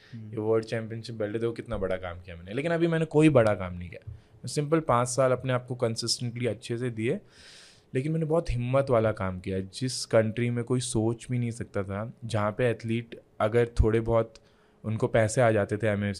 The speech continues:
Speaker 2: एमएमए से, तो अपना जिम खोल लेते थे।
Speaker 1: हम्म।
Speaker 2: वहाँ पे जब मुझे,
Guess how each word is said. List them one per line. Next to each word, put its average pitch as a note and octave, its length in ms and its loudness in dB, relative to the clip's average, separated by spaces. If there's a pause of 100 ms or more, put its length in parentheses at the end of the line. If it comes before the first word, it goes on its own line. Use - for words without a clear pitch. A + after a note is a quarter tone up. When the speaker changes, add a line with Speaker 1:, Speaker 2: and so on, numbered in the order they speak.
Speaker 2:
एमएमए G#2 320 -4
से, G#2 140 -12
तो C3 120 0
अपना B2 220 -2
जिम A#2+ 340 -4
खोल A2 220 -2
लेते F#2 260 -6
थे। F2+ 200 -6 (260)
Speaker 1:
हम्म। A#2+ 480 -10
Speaker 2:
वहाँ A2+ 300 0
पे C#3+ 160 -2
जब C3+ 160 0
मुझे, B2+ 560 -2